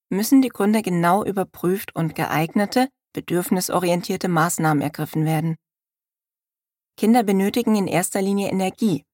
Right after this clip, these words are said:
also Eiweiß, Fett und Kohlenhydrate, die aus Zuckermolekülen bestehen, um zu wachsen. Wenn ein Kind, das vielfältig wählen kann,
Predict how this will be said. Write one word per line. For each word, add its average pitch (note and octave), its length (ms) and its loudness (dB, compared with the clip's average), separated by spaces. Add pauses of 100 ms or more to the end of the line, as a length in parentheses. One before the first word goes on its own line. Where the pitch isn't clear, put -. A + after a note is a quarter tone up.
(340)
also D#3 420 -2
Eiweiß, F3 640 2
Fett - 460 -4
und E3+ 240 -4
Kohlenhydrate, G3+ 960 2 (100)
die D3+ 100 -4
aus - 160 -6
Zuckermolekülen D#3+ 840 -2
bestehen, F3+ 460 -2 (280)
um A3 140 0
zu G#3+ 160 -2
wachsen. D#3 400 -6 (1160)
Wenn G3+ 180 2
ein G3+ 200 2
Kind, - 440 0
das E3 200 -2
vielfältig G3 640 -2
wählen F3+ 320 2
kann, G3+ 300 -2